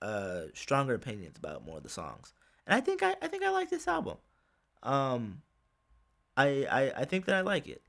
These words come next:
I think that I, I actually would come back to some of these songs. Um, I like the energy that she brings. Uh, but what did you think about it? But I guess before we kinda get more, more granular,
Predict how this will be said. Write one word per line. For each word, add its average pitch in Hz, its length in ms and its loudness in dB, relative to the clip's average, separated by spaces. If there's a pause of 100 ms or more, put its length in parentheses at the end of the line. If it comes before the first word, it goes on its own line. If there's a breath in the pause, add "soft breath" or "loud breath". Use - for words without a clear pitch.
(140)
I 117 60 -6
think 131 220 -4
that 127 240 4
I, 113 140 0
I 113 160 0
actually 113 640 -4 (160)
would 110 180 -6
come 120 140 -4
back 107 240 -2
to 107 40 -14
some 95 180 -10
of 85 60 -10
these 76 140 -12
songs. - 440 -16 (440)
Um, 85 560 -6 (280)
I 104 100 0
like 110 120 -2
the 104 140 -8
energy 82 240 -12
that 65 100 -10
she - 140 -14
brings. - 640 -18
Uh, 71 260 -14 (100)
but 147 80 -4
what 170 120 4
did 170 60 -2
you 160 60 -8
think - 220 -12
about - 220 -14
it? - 200 -20
But 98 80 -10
I 101 60 -8
guess 101 100 -8
before - 220 -16
we 90 80 -12
kinda 71 180 -10
get 58 240 -14 (100)
more, 62 320 -14
more 85 160 -12
granular, 60 540 -14